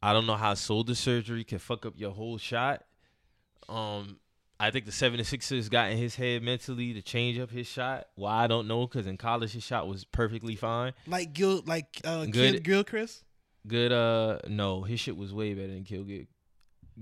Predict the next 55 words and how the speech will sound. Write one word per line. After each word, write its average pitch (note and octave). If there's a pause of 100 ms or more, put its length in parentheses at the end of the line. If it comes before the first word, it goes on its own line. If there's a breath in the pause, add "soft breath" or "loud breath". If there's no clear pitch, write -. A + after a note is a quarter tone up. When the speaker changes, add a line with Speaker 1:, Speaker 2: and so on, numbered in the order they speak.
Speaker 1:
even D#3
Kill D3
Gilchrist C3+
shit A#2+
wasn't A2
as G2
good G#2+
as F#2 (240)
Fultz A2+
shit G2+
in F#2
college. F#2
Speaker 2:
He C4
had B3
a D3+
shot, A3
though. C3+ (180)
He A#3
had C4
Speaker 1:
Yeah, -
Speaker 2:
a -
Speaker 1:
he C#3+
Speaker 2:
shot -
at E3+
Speaker 1:
did. F3
Speaker 2:
Kentucky. D#3+ (120)
Speaker 1:
So -
I A#2
don't C#3+
know D3+
what C#3+
the -
fuck D3
these D3+
niggas D3
did C#3
to D3
Markelle C#3
Fultz C#3+
mental. C#3+
I G#2+
hope B2+
he C#3
gets B2
back B2
right. A#2 (640)
Um, A2
but A2+
yeah, A2
he's, D#3
he's C#3
fucked -
up F#2
pretty G2
bad. E2